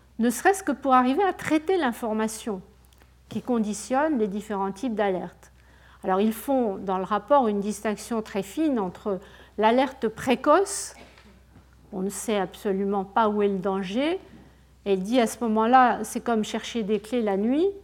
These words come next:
il faut éviter de se chercher les clés seulement sous le lampadaire,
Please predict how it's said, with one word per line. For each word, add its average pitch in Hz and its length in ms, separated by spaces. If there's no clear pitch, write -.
il 202 80
faut - 200
éviter 240 480
de 277 80
se 208 520
chercher - 400
les 220 140
clés 269 200
seulement 240 360
sous 240 160
le 208 60
lampadaire, 202 600